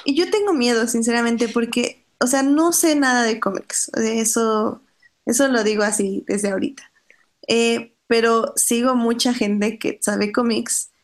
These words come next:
Y en Tumblr también, por ejemplo, tienen como una,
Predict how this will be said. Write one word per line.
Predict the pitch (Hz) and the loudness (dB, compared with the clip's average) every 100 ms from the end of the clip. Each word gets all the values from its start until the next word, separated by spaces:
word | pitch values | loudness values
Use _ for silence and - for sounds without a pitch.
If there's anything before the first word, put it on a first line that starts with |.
| _ | _
Y | - 247 247 | 0 2 4
en | 240 240 | 2 0
Tumblr | 262 247 240 247 | 0 2 0 0
también, | 247 240 233 240 | 0 2 0 0
por | 247 | 0
ejemplo, | 247 240 226 226 226 | 0 0 0 -2 -2
tienen | 233 226 233 240 | 0 2 0 0
como | 226 214 208 | -2 0 0
una, | 208 214 214 220 220 220 214 214 | 0 0 0 0 0 2 0 -2